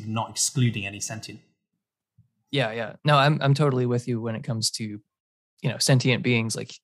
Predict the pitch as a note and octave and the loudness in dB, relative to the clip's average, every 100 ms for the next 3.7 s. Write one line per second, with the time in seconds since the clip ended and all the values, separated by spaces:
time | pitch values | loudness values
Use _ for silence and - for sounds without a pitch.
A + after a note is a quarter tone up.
0 | _ _ - - _ F3 D#3 C#3 B2 A#2 | _ _ -20 -20 _ 4 6 6 4 2
1 | A2+ A#2 A#2 A#2 A2+ A2 A2 G#2 A#2 - | 2 2 0 0 -2 -2 -4 -6 -10 -12
2 | _ _ _ - C3 A#2+ A#2 - _ _ | _ _ _ 2 6 6 4 -2 _ _
3 | _ E3 D#3 B2+ - C3 | _ 2 4 4 2 0